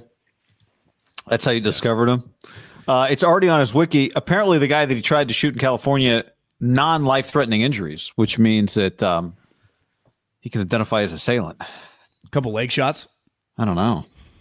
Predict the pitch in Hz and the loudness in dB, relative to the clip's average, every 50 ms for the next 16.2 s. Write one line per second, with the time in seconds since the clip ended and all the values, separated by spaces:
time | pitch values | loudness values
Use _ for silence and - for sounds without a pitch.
0 | _ _ _ _ - 107 98 110 104 - 113 95 98 95 98 107 104 135 127 131 | _ _ _ _ -10 -8 -6 -4 -2 -2 0 0 0 2 0 0 0 0 0 -2
1 | 147 151 - - - _ _ _ _ _ _ _ _ - - - - - - - | -2 -4 -8 -12 -16 _ _ _ _ _ _ _ _ -14 -10 -10 -10 -10 -8 -8
2 | 113 110 104 101 101 101 104 104 - - - 107 107 92 76 69 71 90 98 90 | -8 -6 -6 -6 -6 -6 -6 -8 -8 -10 -10 -10 -8 -8 -8 -10 -10 -10 -10 -12
3 | 87 - - _ _ _ _ - 110 110 110 110 - - - - - _ _ _ | -14 -14 -18 _ _ _ _ -6 -4 -4 -4 -4 -8 -12 -16 -16 -18 _ _ _
4 | _ _ _ _ _ _ _ _ _ - - - 139 131 147 - - _ _ _ | _ _ _ _ _ _ _ _ _ -20 -8 -2 0 0 0 0 -4 _ _ _
5 | _ _ _ _ _ _ _ _ _ - 156 165 156 - 175 170 175 180 165 - | _ _ _ _ _ _ _ _ _ -4 -2 -2 0 0 2 2 2 2 2 0
6 | 135 127 131 117 92 131 131 139 151 147 156 147 135 120 104 104 117 160 208 - | -2 -2 -2 -2 0 0 0 0 2 2 2 2 2 2 2 2 2 0 -2 -4
7 | - - - _ _ _ _ _ _ _ _ _ _ _ _ _ _ _ _ _ | -8 -18 -20 _ _ _ _ _ _ _ _ _ _ _ _ _ _ _ _ _
8 | - - - 135 131 113 101 104 113 101 90 101 110 104 95 - - _ _ _ | -16 -10 -8 -6 -6 -6 -6 -8 -8 -10 -8 -8 -8 -10 -10 -12 -16 _ _ _
9 | _ _ _ _ _ _ _ _ _ _ _ _ _ _ _ _ _ _ _ - | _ _ _ _ _ _ _ _ _ _ _ _ _ _ _ _ _ _ _ -20
10 | _ - - - - - - - _ _ _ _ _ _ _ _ _ - 160 208 | _ -20 -20 -20 -20 -20 -20 -20 _ _ _ _ _ _ _ _ _ 0 2 2
11 | 226 226 214 - 180 170 170 170 170 170 170 156 143 180 196 208 226 240 226 190 | 2 2 0 0 0 0 2 2 2 0 0 0 0 0 2 2 2 0 0 0
12 | 208 233 233 220 208 170 170 160 202 202 156 131 139 156 180 180 - 190 170 - | 0 2 2 2 2 0 0 2 2 2 2 0 0 0 0 0 0 -2 -2 0
13 | 175 180 190 208 185 180 170 165 160 151 156 147 135 123 139 151 156 156 156 143 | 0 0 0 2 2 2 2 2 2 2 0 0 0 -2 -2 0 0 0 2 2
14 | 151 151 143 - - 139 143 170 170 170 151 135 123 131 143 151 147 143 135 135 | 0 0 0 -2 -2 0 0 0 0 0 -2 -2 0 0 2 2 2 2 0 2
15 | 147 151 151 147 - - - - 131 127 120 113 127 143 156 156 - - 101 101 | 2 2 2 2 0 -2 -4 -2 0 2 2 2 2 0 0 0 0 0 -2 -2
16 | 117 - - - | -2 -2 -6 -14